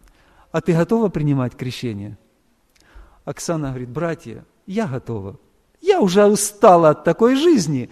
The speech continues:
И если к Господу после крещения, я не возражаю». А братья, наверное, надеялись, она скажет: «Братья, давайте другой раз». Она говорит: «Я готова». Один брат спрашивает другого: «Ну что,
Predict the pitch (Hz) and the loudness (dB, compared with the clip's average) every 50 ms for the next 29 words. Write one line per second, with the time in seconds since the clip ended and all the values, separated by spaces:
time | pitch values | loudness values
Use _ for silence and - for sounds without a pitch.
0 | - - - - - 208 254 277 302 277 - 285 269 262 226 214 233 311 370 427 | -18 -20 -20 -18 -4 2 4 4 4 4 2 0 -2 -2 -2 0 2 4 4 4
1 | 440 - - 208 202 185 196 185 - - 247 247 - 247 247 - 233 240 247 - | 2 0 -2 -4 -2 -2 -2 -4 -2 0 0 0 0 0 -2 -2 -2 -2 -2 -2
2 | - 208 220 196 180 160 147 135 131 120 123 - _ _ _ _ _ - 277 226 | -2 0 0 2 0 0 -2 -4 -8 -8 -12 -16 _ _ _ _ _ -4 -2 0
3 | 349 427 415 370 226 214 196 196 160 165 170 170 156 139 139 135 123 117 113 120 | 2 2 2 2 2 2 2 0 0 0 -2 -2 -2 -4 -4 -6 -6 -6 -8 -10
4 | 120 - _ _ _ _ _ _ _ _ _ _ _ _ _ _ _ _ _ _ | -14 -16 _ _ _ _ _ _ _ _ _ _ _ _ _ _ _ _ _ _
5 | _ _ _ _ _ - 185 143 139 160 160 156 - 160 151 147 156 151 151 147 | _ _ _ _ _ -12 -10 -6 -4 -2 -2 -2 -4 -6 -6 -6 -6 -6 -6 -6
6 | 151 147 151 151 147 143 160 156 147 131 127 - - 143 156 139 131 - - 151 | -6 -6 -6 -8 -6 -6 -6 -6 -6 -6 -8 -8 -6 -6 -6 -6 -6 -6 -8 -8
7 | 131 135 135 139 156 180 165 160 - 151 147 180 214 240 202 - 262 180 151 151 | -8 -10 -10 -6 -4 -2 -2 -2 -4 -6 -6 -4 -4 -4 -6 -6 -6 -6 -6 -6
8 | 127 120 - 185 185 170 170 160 151 - - - _ _ _ - - - - - | -4 -2 -2 0 0 0 -2 -2 -4 -6 -10 -18 _ _ _ -20 -20 -20 -20 -14
9 | - - 190 208 208 220 208 190 214 196 180 - - 247 294 311 262 208 196 190 | -4 -2 0 2 2 2 2 2 2 0 0 0 2 4 6 6 6 4 2 0
10 | - - 190 190 170 160 151 147 143 127 - - - _ _ _ _ _ _ _ | 2 2 2 4 4 4 2 2 -2 -6 -8 -12 -20 _ _ _ _ _ _ _
11 | _ _ _ _ _ _ _ _ _ _ _ _ _ _ _ _ _ _ _ _ | _ _ _ _ _ _ _ _ _ _ _ _ _ _ _ _ _ _ _ _
12 | _ _ _ _ _ _ _ _ _ _ _ - 147 147 151 151 151 143 147 143 | _ _ _ _ _ _ _ _ _ _ _ -10 -8 -8 -6 -8 -6 -6 -4 -6
13 | 139 - - - 139 143 135 - 135 123 120 120 131 127 127 127 120 113 110 110 | -6 -6 -10 -10 -10 -10 -8 -8 -10 -12 -10 -8 -8 -6 -6 -6 -8 -10 -12 -16
14 | 110 95 _ _ _ _ _ _ - 156 151 - - - 143 123 120 110 107 | -18 -20 _ _ _ _ _ _ -8 -8 -8 -8 -8 -8 -8 -8 -10 -14 -20